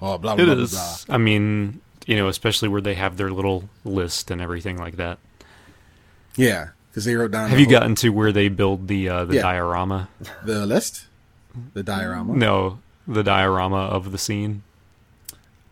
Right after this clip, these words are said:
Speaker 1: Yes. You mean
Speaker 2: Where
Speaker 1: with the
Speaker 2: Cisco
Speaker 1: Legos?
Speaker 2: builds it out of Legos.
Speaker 1: Yeah,
Speaker 2: Yeah.
Speaker 1: yeah, yeah, yeah,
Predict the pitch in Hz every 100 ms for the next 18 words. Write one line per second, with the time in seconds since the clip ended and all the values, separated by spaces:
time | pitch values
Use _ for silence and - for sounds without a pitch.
0 | - 165 151 120 - - - - - -
1 | _ 135 131 127 120 110 117 117 127 156
2 | 320 104 98 101 95 98 98 98 101 107
3 | 117 120 110 113 113 104 104 98 95 101